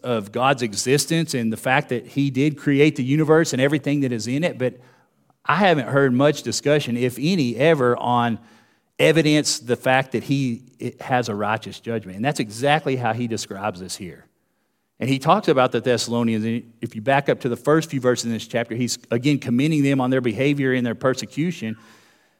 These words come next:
But he says, "It's evidence of God's righteous judgment." There's evidence by your behavior and how you behave with that persecution that there is a righteous judgment.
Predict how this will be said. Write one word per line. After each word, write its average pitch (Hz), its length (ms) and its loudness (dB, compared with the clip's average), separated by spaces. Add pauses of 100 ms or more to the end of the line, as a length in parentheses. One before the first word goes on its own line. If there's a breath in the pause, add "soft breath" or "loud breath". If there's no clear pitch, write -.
(640 soft breath)
But 131 100 0
he 135 60 2
says, 123 240 0
"It's 127 240 -2
evidence 151 640 4
of 123 220 -8
God's 139 320 2
righteous 127 440 -2
judgment." 101 520 -8 (400)
There's 131 220 0
evidence 165 640 2
by 127 160 2
your 156 180 4
behavior 147 560 0
and 117 160 -4
how 165 140 4
you 190 160 0
behave 156 720 2 (240 soft breath)
with 139 160 0
that 143 200 2
persecution 160 1000 0
that 131 180 -4
there 165 160 4
is 185 240 8
a 165 80 4
righteous 147 480 0
judgment. 127 540 -6